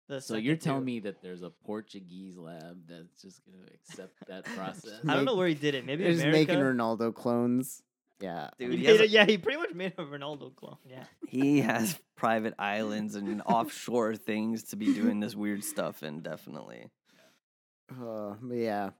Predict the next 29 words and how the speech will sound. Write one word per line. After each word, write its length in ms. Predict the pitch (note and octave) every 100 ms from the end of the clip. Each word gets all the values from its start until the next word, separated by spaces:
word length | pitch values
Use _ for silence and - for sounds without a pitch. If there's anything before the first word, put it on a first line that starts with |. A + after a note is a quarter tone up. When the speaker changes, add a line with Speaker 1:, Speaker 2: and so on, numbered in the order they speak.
| _ G#2
Speaker 2:
Lots 340 | D3+ D#4 -
of 140 | F4
babies. 760 | E4+ E4+ F#4 F4+ E4 D4+ B3 - - F#3 - F#3+
Speaker 3:
<laughs> 340 | - - -
That's 340 | G#2+ B2+ - E3+
right. 240 | F2+ F2+ - - _ _ - - - - _ _ - - _ _ _ _ - _ G#2
Um, 680 | G2+ G#2 G2+ G2+ G2+ G#2 - _
Speaker 2:
Tell 140 | B3 B3+
me 80 |
Speaker 3:
the 40 | A#3+
Speaker 2:
about 200 | A#3+ A3
this 220 | C4 A#3+
next 320 | G3 A#3+ A#3+
thing 240 | - D#3 B2+
you 120 | B2
have 200 | A#2+ A2+
on 120 | A2+
the 80 | G#2
list 260 | G#2 G2 B2
Speaker 3:
uh, 200 | C3 B2+
Speaker 2:
here. 120 | A2
Speaker 3:
Giovinco 800 | C#3+ D#3 D3 F3 C#3 A#2+ A2+ A2 - _ _ _ -
almost, 460 | B2 C3+ C#3 - C3+
uh, 220 | C3+ B2+
almost 280 | D3+ D#3 -
decided 420 | D#3 E3 E3 E3+
to 60 | E3+
come 220 | F#3+ F3
back 380 | G3 D3 -